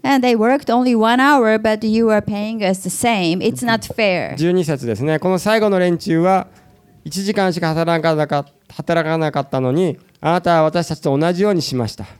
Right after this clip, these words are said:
Speaker 2: 私たちは一日中ロークと焼けるような暑さを辛抱したのです。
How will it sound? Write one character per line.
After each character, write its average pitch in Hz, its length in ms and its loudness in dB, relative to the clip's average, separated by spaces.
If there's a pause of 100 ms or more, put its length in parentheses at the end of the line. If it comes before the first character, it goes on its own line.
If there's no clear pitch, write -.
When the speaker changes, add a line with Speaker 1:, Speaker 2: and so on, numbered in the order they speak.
(2750)
Speaker 2:
私 156 240 -4
た 156 100 -2
ち - 60 -4
は 147 40 2
一 151 180 -2
日 175 140 -4
中 175 160 0
ロ 185 140 2
ー 180 40 -2
ク - 80 -20
と 165 80 -4
焼 147 220 0
け 175 120 -2
る 170 80 0
よ 165 100 2
う 156 40 0
な 143 120 0
暑 135 100 -4
さ 147 160 -2
を 175 60 2
辛 196 280 -2
抱 165 160 2
し - 60 -14
た 135 120 -4
の 113 140 -4
で 92 160 -14
す。 - 260 -20